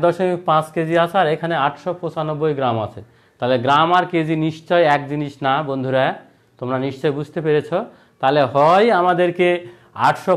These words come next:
পঁচানব্বই গ্রামকে কেজি করতে হবে, অথবা এক দশমিক পাঁচ কেজিকে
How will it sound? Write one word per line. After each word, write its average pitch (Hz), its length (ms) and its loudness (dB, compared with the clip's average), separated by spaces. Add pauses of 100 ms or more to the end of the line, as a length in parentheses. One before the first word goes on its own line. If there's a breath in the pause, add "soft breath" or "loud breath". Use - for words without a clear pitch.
পঁচানব্বই 170 560 0
গ্রামকে 165 320 0 (100)
কেজি 156 320 -4
করতে 170 300 -4
হবে, 170 220 2 (540 loud breath)
অথবা 180 300 2 (220)
এক 165 60 2 (100)
দশমিক 175 420 0
পাঁচ 143 240 -2
কেজিকে 139 360 -2